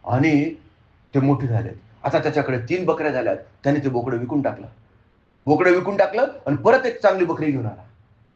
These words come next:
परत एक चांगली बकरी घेऊन आला. आता त्याच्याकडे आधीच्या दोन आणि या मोठ्या दोन, अशा टोटल चार बकऱ्या झाल्यात, चारच्या सहा झाल्यात, सहाच्या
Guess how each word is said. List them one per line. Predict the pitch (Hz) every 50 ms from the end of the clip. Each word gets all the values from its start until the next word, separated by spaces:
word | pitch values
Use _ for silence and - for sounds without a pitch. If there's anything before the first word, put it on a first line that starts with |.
| _ _ -
परत | 156 190 220 214 226
एक | 220 226
चांगली | - 214 208 214 214
बकरी | 202 208 208 220 208
घेऊन | 208 202 196
आला. | 190 180 202 233 240 - - -
आता | - 131 - 170
त्याच्याकडे | 175 180 180 190 185 190 196 196 196 - - _ _ - _ - - -
आधीच्या | - 117 147 151 170 165 - 170 160 151 143 - - - _ _ -
दोन | 110 113 208 220 214 180 135 110 110 -
आणि | 107 123 135
या | 143 139
मोठ्या | 131 135 151 151 151 151 135
दोन, | - 131 123 120 110 107 101 - -
अशा | 123 120 147
टोटल | 139 135 135 135 135 139 131
चार | 131 - 139 135 139
बकऱ्या | 131 127 123 - 120 123
झाल्यात, | 120 113 107 92 78 - - _ _ _ _ _ _ _ _ _ _ _ _ _ _ _ _ _ -
चारच्या | 139 135 143 139 123 113 123 127 156 170 - - _ _ _ _ -
सहा | 135 135 147 151
झाल्यात, | 127 120 117 113 107 - - - - - - - -
सहाच्या | 151 147 156 147 135 - 135 143 170 190